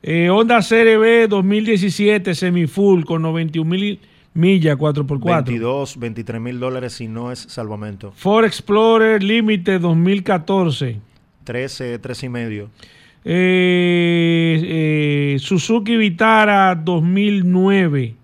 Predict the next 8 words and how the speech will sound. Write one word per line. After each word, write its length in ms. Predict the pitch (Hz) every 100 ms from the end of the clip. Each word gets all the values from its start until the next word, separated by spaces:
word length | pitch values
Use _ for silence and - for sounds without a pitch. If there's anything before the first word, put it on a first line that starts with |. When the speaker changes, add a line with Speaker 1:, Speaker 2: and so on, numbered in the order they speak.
| _ -
Speaker 2:
Eh, 460 | 123 117 113 113 107
trescientos 600 | 120 - 131 131 131 117
setenta 280 | 123 123
y 40 | 117
cinco, 840 | - 135 131 131 123 120 117 113 123 _ _ _
cuatrocientos 500 | 117 107 104 110 107
mil 140 | 110
pesos. 240 | 107 104